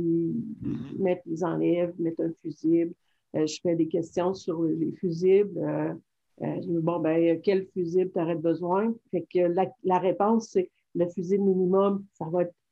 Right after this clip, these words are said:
Speaker 2: l'ampérage qu'il faut qu'il passe, mais c'est, c'est-tu vraiment le fusible qu'il faut mettre ? Je donne pas d'indication sur qu'est-ce qu'il faut protéger, mais il va falloir qu'il m'explique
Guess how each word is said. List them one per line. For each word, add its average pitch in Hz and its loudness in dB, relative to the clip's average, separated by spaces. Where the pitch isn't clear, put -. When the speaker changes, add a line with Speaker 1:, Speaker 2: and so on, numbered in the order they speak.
Speaker 2:
l'ampérage 180 0
qu'il - -20
faut 165 -6
qu'il 160 -12
passe, 247 -2
mais 180 2
c'est, 190 2
c'est-tu 190 -6
vraiment 190 2
le 226 4
fusible 196 2
qu'il - -10
faut 185 2
mettre ? 226 2
Je 165 -10
donne 190 2
pas 247 4
d'indication 226 2
sur 214 -2
qu'est-ce 202 -2
qu'il - -20
faut 208 2
protéger, 196 0
mais 233 0
il 185 0
va 185 -2
falloir 180 -2
qu'il 190 -2
m'explique 202 -2